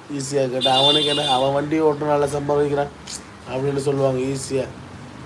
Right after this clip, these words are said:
ஆனா அதுல உள்ள தொழிலுடைய கஷ்டம் உண்மையிலேயே அதுல போய் உட்கார்ந்து பார்த்தா தான் தெரியும்.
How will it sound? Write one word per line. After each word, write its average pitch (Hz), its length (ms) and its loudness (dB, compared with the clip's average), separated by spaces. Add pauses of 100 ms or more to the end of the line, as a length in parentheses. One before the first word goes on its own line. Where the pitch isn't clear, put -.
(140)
ஆனா 123 160 -6
அதுல 127 160 -4
உள்ள 123 220 -2 (140)
தொழிலுடைய 139 840 0
கஷ்டம் 131 400 -4
உண்மையிலேயே 135 420 0
அதுல 131 220 2
போய் 139 260 -2 (680)
உட்கார்ந்து 139 420 0
பார்த்தா 131 260 0
தான் 139 180 0
தெரியும். 131 520 -4